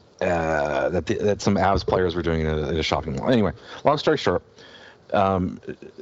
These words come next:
Dan Hinote was one of the players there, and, and my wife's sister said, "Hey, can you sign a pennant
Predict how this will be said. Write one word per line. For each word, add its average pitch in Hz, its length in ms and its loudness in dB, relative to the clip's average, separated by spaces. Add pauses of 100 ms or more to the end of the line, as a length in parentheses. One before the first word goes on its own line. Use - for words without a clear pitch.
(360)
Dan 131 280 4
Hinote 110 360 2
was 92 160 0
one 90 140 0
of 85 60 -2
the - 60 0
players 110 480 2
there, 85 360 2
and, 87 440 0
and 87 440 0
my 92 180 2
wife's 95 320 0
sister 98 540 0
said, 92 240 0
"Hey, 98 200 2
can 98 200 -2
you 92 160 0
sign 92 300 2
a 80 60 0
pennant 120 460 2